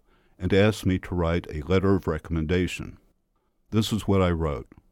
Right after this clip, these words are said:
slightly abbreviated. Dear Director of Admissions, Holly G aspires to go to your law school and to become an attorney.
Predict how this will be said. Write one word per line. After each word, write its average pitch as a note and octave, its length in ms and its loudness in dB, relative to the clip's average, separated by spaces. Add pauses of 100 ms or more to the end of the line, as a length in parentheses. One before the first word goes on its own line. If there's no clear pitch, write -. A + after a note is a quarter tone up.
(120)
slightly D#2 480 -4
abbreviated. D2 720 -8 (840)
Dear A2 360 4
Director F#2 640 -2
of E2 160 -6
Admissions, - 640 -8 (640)
Holly A2+ 300 2
G F#2 440 -4
aspires F#2+ 640 -2
to E2 80 -14
go F2 180 -4
to - 200 -10
your E2+ 140 -4
law E2 220 -2
school - 480 -12 (420)
and F2 180 -4
to E2 40 -8
become E2+ 400 -4
an E2+ 100 -2
attorney. - 520 -2